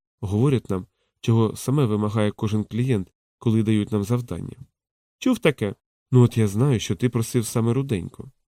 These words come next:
«І це, о, нижче, будь ласка, і це значить?» «Нас таких серед лілій дві», відповіла вона, «і такий запит ми час від часу отримуємо. Але ось яка штука. Деяким чоловікам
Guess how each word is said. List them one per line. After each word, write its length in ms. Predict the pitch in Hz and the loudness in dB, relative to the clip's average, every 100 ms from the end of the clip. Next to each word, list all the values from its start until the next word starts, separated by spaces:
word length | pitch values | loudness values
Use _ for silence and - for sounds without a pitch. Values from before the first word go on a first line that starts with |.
| _ _ | _ _
«І 100 | 143 | -2
це, 360 | 139 - 202 170 - _ _ - | 0 2 2 2 -6 _ _ 2
о, 180 | 139 127 | 4 4
нижче, 460 | 139 175 202 156 | 4 4 4 2
будь 180 | 131 120 | 0 2
ласка, 420 | 113 - 110 104 - _ _ | 0 0 -6 -6 -10 _ _
і 100 | 139 | -2
це 140 | 135 170 | 2 2
значить?» 500 | 147 117 117 180 _ _ _ _ _ _ - | 2 2 0 -4 _ _ _ _ _ _ 0
«Нас 460 | 113 113 - - _ _ _ | 2 2 -4 -14 _ _ _
таких 320 | 113 - 113 | -6 -4 -4
серед 360 | - 113 110 - | -2 0 0 -2
лілій 340 | 123 117 110 110 | 0 0 2 -2
дві», 300 | 107 87 - _ _ _ | -4 -8 -12 _ _ _
відповіла 460 | 120 98 113 104 101 | -2 0 0 0 0
вона, 300 | 98 90 92 _ _ _ 117 | -4 -6 -10 _ _ _ -6
«і 80 | |
такий 260 | 107 - 110 | -4 -2 -2
запит 400 | - 135 107 - | -2 -2 -4 -4
ми 140 | 110 | -4
час 260 | 101 110 - | -2 -4 -4
від 120 | 107 | -6
часу 260 | 113 107 131 | -6 -4 -4
отримуємо. 580 | - 107 90 90 92 - _ _ _ - | -4 -8 -6 -8 -10 -18 _ _ _ 0
Але 200 | 113 113 | 4 4
ось 180 | 110 120 | 2 0
яка 180 | 139 | -2
штука. 400 | 135 - 92 90 - _ _ - | -4 -6 -12 -14 -16 _ _ -6
Деяким 420 | 110 113 113 107 | 0 2 2 -2
чоловікам 580 | - 113 107 - 147 | 0 0 0 -2 -4